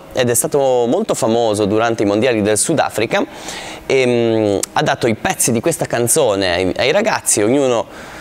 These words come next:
ha dato una propria interpretazione delle parti del testo, alla fine se n'è fatto un'unione e Cristina ha spiegato che cosa effettivamente voleva dire questo testo,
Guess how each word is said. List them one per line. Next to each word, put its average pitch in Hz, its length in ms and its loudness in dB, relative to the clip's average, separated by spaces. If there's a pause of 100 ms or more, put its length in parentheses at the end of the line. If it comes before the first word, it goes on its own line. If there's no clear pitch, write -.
(540)
ha 214 120 2
dato 147 200 0
una 123 180 2
propria 139 360 0
interpretazione 110 1080 0
delle 113 180 2
parti 120 300 -2
del 185 160 0
testo, 120 340 -2
alla 120 100 0
fine 101 300 0
se - 140 -2
n'è 104 140 0
fatto 104 420 -2 (140)
un'unione 120 1040 2
e 85 80 -2
Cristina 101 400 0
ha - 20 -4
spiegato 95 460 0
che - 140 -2
cosa 113 220 -2
effettivamente 135 760 0
voleva 98 320 2
dire 101 180 0
questo 104 260 -6
testo, - 380 -2